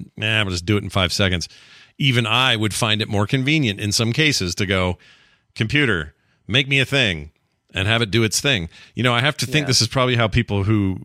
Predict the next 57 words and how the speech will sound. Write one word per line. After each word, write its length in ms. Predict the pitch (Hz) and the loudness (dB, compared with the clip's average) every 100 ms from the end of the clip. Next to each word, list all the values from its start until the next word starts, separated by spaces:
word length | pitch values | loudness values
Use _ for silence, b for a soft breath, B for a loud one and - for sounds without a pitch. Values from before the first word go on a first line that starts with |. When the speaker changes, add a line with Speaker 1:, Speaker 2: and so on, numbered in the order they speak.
| - | -14
Speaker 1:
do 300 | 101 104 95 | -4 0 0
part 400 | 82 - 101 98 | 0 0 0 -2
fab 500 | - - 98 98 95 | -4 0 2 2 0
and 120 | 92 92 | 0 -2
other 260 | 104 95 | -2 -2
stuff 380 | - 104 92 - | -2 0 -2 -2
look 220 | - 101 - | -2 -2 0
at 80 | |
the 80 | 87 | -4
three 220 | - 104 | -2 0
D 100 | 92 | 0
printing 380 | 87 135 123 101 | 0 -2 0 0
world 240 | 92 90 87 | 0 2 0
as 160 | 85 | 0
it 320 | 123 - - - | -2 -4 -16 -16
continues 460 | - 87 92 85 80 | -8 -4 -4 -2 -4
to 100 | 87 | -4
accelerate 480 | - 85 78 76 76 | -2 -2 0 0 -2
and 100 | 76 | -4
become 280 | 80 85 82 | -2 0 2
more 240 | 82 80 | 2 0
complex. 640 | - 82 80 90 80 - - B B B B B B - | 0 0 2 2 0 -2 -6 B B B B B B -4
But 260 | 123 113 | -2 -2
it's 220 | 131 113 | -2 0
a 80 | 131 | 0
sl-, 340 | - - 127 123 | 2 2 0 -2
that 240 | 139 175 170 | -2 0 2
is 100 | 110 | 2
a 80 | |
slow 480 | 92 - - 110 107 | 2 2 2 2 2
ass 240 | 98 87 - | 2 0 -2
go. 320 | 82 - - _ _ _ _ _ _ - | -4 -6 -10 _ _ _ _ _ _ -8
Like, 220 | 92 92 - _ - | -4 -4 -6 _ -10
three 220 | 123 139 | -2 0
D 60 | 139 | 0
printer, 480 | 135 123 123 113 113 | 0 0 2 2 2
I 40 | |
mean, 220 | 131 131 | 2 2
I 140 | 135 139 | 2 0
know 180 | 135 | 0
it's 160 | 120 123 | 0 0
relatively 540 | 123 120 110 110 98 | 0 2 2 0 0
new, 240 | 95 95 92 | 2 2 2
but, 160 | 104 | 2
like, 240 | 120 120 - B B B B _ - | 2 0 -2 B B B B _ 0
look 140 | 151 | 0
at 80 | 143 | 2
three 160 | 151 | 0
D 80 | 139 | 0
printers 300 | 143 135 117 | 0 0 0
in 60 | 113 | 0
twenty 260 | - 120 | 0 0
twelve, 360 | 107 127 127 123 | 0 0 0 2
look 160 | 117 117 | 0 0
at 60 | |
'em 80 | 110 | -2
today. 480 | - 107 107 107 | 0 0 2 2